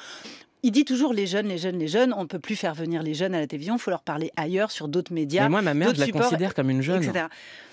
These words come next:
Speaker 2: En fait, c'est ça le
Speaker 1: Quid
Speaker 2: truc.
Speaker 1: des trente quarante ans ? Quid de ma génération, ceux qui sont nés avec la télé
Speaker 2: Mais
Speaker 1: et
Speaker 2: parce
Speaker 1: qui
Speaker 2: qu'on
Speaker 1: ne
Speaker 2: considère
Speaker 1: trouvent plus rien à y
Speaker 2: C'est horrible
Speaker 1: retrouver ?
Speaker 2: ce que je vais dire, mais on
Speaker 1: Ouais.
Speaker 2: se considère toujours comme des jeunes. Ma
Speaker 1: Mais
Speaker 2: mère
Speaker 1: c'est
Speaker 2: se
Speaker 1: ça.
Speaker 2: considère comme une jeune.
Speaker 1: <laughs> C'est
Speaker 2: Non, mais
Speaker 1: ça.
Speaker 2: c'est la vérité.
Speaker 1: Oui.
Speaker 2: C'est qu'il faut, il faut, il faut abs-,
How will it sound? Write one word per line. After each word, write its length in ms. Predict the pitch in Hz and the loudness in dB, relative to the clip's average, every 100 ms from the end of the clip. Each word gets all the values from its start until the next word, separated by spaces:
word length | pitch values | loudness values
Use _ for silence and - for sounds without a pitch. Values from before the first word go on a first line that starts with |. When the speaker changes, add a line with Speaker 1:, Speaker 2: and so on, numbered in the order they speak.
| - | -12
Speaker 2:
En 80 | - | -8
fait, 340 | 127 151 - - _ - | -2 -2 -4 -20 _ -12
c'est 100 | - | -2
ça 180 | 151 370 | 4 6
le 80 | 403 | 6
Speaker 1:
Quid 120 | 381 | 4
Speaker 2:
truc. 180 | 170 160 | 2 4
Speaker 1:
des 120 | 240 | 2
trente 320 | - - 285 - | 2 2 0 2
quarante 400 | 254 202 196 190 | -2 0 -2 -2
ans ? 80 | 185 | -4
Quid 400 | - 320 285 180 | 2 2 2 0
de 100 | 208 | 0
ma 200 | 220 247 | 2 2
génération, 500 | 226 214 196 190 240 | 0 -2 -2 -2 -2
ceux 160 | 240 226 | -2 -2
qui 120 | 208 | -4
sont 200 | - 185 | -6 -2
nés 160 | 180 - | -2 -2
avec 280 | 160 190 - | -4 -4 -2
la 100 | 208 | -4
télé 240 | - 208 | -2 0
Speaker 2:
Mais 60 | 147 | 2
Speaker 1:
et 40 | |
Speaker 2:
parce 140 | 143 - | 0 4
Speaker 1:
qui 120 | 247 | 4
Speaker 2:
qu'on 60 | 254 | 6
Speaker 1:
ne 40 | |
Speaker 2:
considère 200 | - 349 | 6 4
Speaker 1:
trouvent 100 | - | 2
plus 180 | - 285 | 2 4
rien 300 | 240 247 294 320 220 | 4 4 4 4 4
à 100 | 233 | 4
y 40 | |
Speaker 2:
C'est 140 | 269 135 | 6 4
horrible 120 | 139 | 4
Speaker 1:
retrouver ? 200 | 240 185 | 4 4
Speaker 2:
ce 20 | 139 | 2
que 40 | |
je 40 | 131 | 2
vais 80 | |
dire, 220 | 143 175 135 | 2 0 0
mais 100 | 151 | 2
on 40 | |
Speaker 1:
Ouais. 80 | 185 | 0
Speaker 2:
se 80 | - | 0
considère 460 | 135 - 131 151 | -4 -2 -2 -2
toujours 280 | - 139 165 | -4 -8 -6
comme 140 | - 120 | -4 -4
des 120 | 139 | -2
jeunes. 220 | 160 165 | -4 -4
Ma 100 | 127 | -2
Speaker 1:
Mais 80 | 131 | 0
Speaker 2:
mère 80 | 170 | 2
Speaker 1:
c'est 80 | 285 | 0
Speaker 2:
se 60 | 160 | 0
Speaker 1:
ça. 60 | |
Speaker 2:
considère 320 | - 143 156 - | -2 2 0 2
comme 160 | 139 | 0
une 120 | 139 147 | 2 2
jeune. 260 | 175 165 | 0 0
Speaker 1:
<laughs> 200 | - - | -4 -8
C'est 220 | - - | -12 -4
Speaker 2:
Non, 80 | 175 | 2
mais 80 | 180 | 2
Speaker 1:
ça. 60 | 175 | 4
Speaker 2:
c'est 80 | |
la 60 | 185 | 2
vérité. 460 | 180 196 214 254 180 - | 4 2 2 2 0 -2
Speaker 1:
Oui. 200 | 196 214 - | 0 0 0
Speaker 2:
C'est 120 | 156 | -4
qu'il 160 | - 151 | -4 -4
faut, 220 | 165 151 | -2 -2
il 80 | 135 | -4
faut, 280 | - 143 - | -2 -2 -2
il 80 | 127 | -6
faut 120 | - | -2
abs-, 260 | 131 - | -2 -2